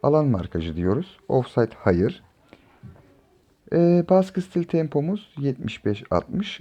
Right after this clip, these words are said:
altmış altı olarak ayarlanıyor. Mücadelemizi biliyorsunuz ki hakeme göre ayarlıyoruz.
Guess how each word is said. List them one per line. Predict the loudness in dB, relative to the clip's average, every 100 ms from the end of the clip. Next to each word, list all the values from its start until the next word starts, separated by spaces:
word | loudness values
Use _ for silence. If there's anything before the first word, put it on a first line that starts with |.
| -6
altmış | -6 -6 -8 0
altı | 0 2 0
olarak | 0 -4 0
ayarlanıyor. | 2 2 2 0 -2 -2 -8 _ -4
Mücadelemizi | 0 2 2 2 0 -2 -2
biliyorsunuz | 0 0 -2 -6 -8 -6
ki | -6 -6 -10 -10
hakeme | -4 -2 0 -2
göre | 0 -2 -2 -6 -4
ayarlıyoruz. | 0 0 -2 -4 -8 -10 -18